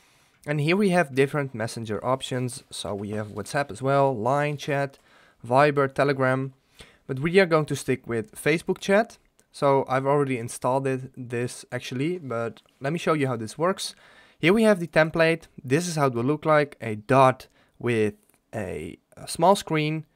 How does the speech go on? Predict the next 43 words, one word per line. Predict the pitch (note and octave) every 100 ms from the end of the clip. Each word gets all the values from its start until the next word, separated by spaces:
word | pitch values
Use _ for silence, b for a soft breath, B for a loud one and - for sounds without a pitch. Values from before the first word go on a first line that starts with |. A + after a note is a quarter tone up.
| _ -
that | A#2+ -
pops | F3 - C3+
up. | B2+ - _ B B B B B -
We |
can | C3+ D#3
have, | D#3 D3+
we | C#3 C#3
have | C3+ C#3+ C3
different, | B2+ D3 C#3 A#2+ A2+ -
um, | G#2 F#2 G#2 - _ _ _ _ _ _
templates, | - F3 E3 D3+ D3+ D3 -
this | A#2 -
one, | A2+ A2+ A2
this | A2 -
one. | A2+ G#2 A2+ b b b
I'm | C3 C3+
just | C3
going | C#3 C3+
to | C3
stick | - B2+ - - _
with | - A2+ A2 G#2 G#2 _ _ _ _ -
this | D3+ F3+
one | G#3
for | G3+ G3
now. | F#3+ G3 G3 _ b b b b b b
Um, | D#3 D#3 D#3 D#3 D3+
then | F3+
continue, | G3+ G3+ G#3+ G#3+ F3 E3
and | D#3
what |
we | G3
can | G3 E3+
do | D#3+
right | D3
now, | C3+ C3 B2
we | C3
can | D#3 D3+
customize | - E3 - D#3 C#3 C3+ C3+
the | A#2+ A2+
chat | - - E3+ E3
bubble, | D3 D3+ D3
for | - C3
example. | - A#2+ B2 A#2+ G#2+ A2+